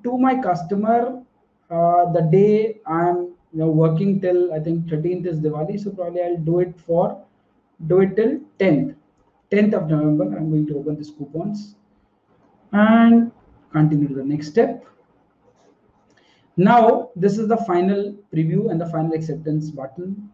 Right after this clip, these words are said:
which Amazon is going to ask me. It says, "Now review and submit." This is how your coupon will look like. The product image will come,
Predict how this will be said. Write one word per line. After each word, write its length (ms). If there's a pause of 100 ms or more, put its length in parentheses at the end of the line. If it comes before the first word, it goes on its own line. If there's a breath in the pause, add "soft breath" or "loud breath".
(120)
which 180
Amazon 320
is 60
going 160
to 120
ask 260
me. 240 (640 soft breath)
It 100
says, 140
"Now 180
review 220
and 120
submit." 400 (200)
This 200
is 120
how 120
your 200
coupon 300
will 100
look 180
like. 200 (920)
The 180
product 380
image 240
will 160
come, 400